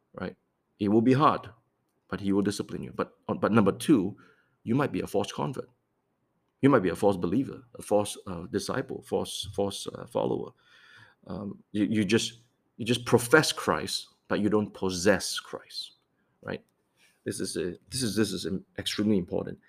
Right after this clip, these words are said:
And we, we who want to share our faith effectively, wisely, um, lovingly, we need to help people to see this, right? That,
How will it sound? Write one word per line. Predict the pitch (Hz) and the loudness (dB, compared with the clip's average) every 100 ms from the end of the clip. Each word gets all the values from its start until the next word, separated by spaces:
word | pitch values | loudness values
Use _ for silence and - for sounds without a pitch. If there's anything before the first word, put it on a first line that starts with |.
| - | -2
And | 123 113 | 2 4
we, | 104 113 127 - | 4 2 2 0
we | 113 123 135 139 135 - - _ _ | 2 6 6 4 0 -6 -20 _ _
who | - | -2
want | 104 123 | 2 2
to | 107 | 2
share | - 113 101 | 0 2 2
our | 87 | 2
faith | - 98 98 - - _ _ _ _ _ _ _ - - | -2 -2 -2 -2 -12 _ _ _ _ _ _ _ -18 -10
effectively, | - - 85 - - 95 98 - - | -10 -8 -6 -6 -4 -2 -2 -4 -6
wisely, | 90 95 95 - 98 101 - _ _ - - _ | 0 0 0 -2 -2 -4 -10 _ _ -16 -16 _
um, | - - - - _ | -14 -14 -14 -18 _
lovingly, | 98 98 101 110 110 113 - _ - _ _ _ _ _ | -2 2 4 4 2 -2 -8 _ -20 _ _ _ _ _
we | 127 156 | 0 2
need | 135 | 2
to | |
help | 110 117 | 2 0
people | 104 110 | 0 -2
to | - | -2
see | - 135 | -4 -4
this, | - - - - _ _ _ _ _ | -4 -8 -12 -12 _ _ _ _ _
right? | 101 - | -6 -2
That, | 107 - | -2 -2